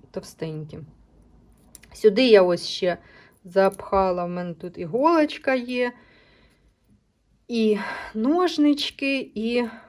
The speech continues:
поки що відклала, але зараз знову беру, е, Тріо АДІ. Ось так він у мене закривається.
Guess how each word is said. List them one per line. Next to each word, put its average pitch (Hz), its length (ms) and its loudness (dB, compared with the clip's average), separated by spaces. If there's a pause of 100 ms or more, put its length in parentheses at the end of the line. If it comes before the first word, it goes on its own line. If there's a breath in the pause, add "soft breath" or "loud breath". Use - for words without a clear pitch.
(120)
поки 220 300 6
що 190 580 4 (360)
відклала, 196 880 2 (520)
але 170 200 -6
зараз 175 340 -2
знову 165 360 -10
беру, 196 440 -4 (460 loud breath)
е, 180 220 -6
Тріо 165 560 -12 (840)
АДІ. 160 400 -12 (1300 soft breath)
Ось 180 220 -10
так - 420 -14 (300)
він 175 240 -14 (240)
у 180 60 -20
мене 165 300 -16
закривається. 185 1160 -12